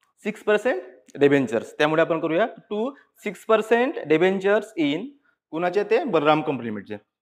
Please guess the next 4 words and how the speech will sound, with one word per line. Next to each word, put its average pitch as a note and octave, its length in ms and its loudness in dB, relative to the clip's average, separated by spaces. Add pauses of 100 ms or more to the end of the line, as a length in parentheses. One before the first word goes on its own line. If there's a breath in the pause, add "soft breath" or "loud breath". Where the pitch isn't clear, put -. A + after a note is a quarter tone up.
त्यामुळे C3+ 220 -8
to E3 420 -2 (1500)
सिक्स F#3 340 -8
पर्सेंट F3+ 580 -8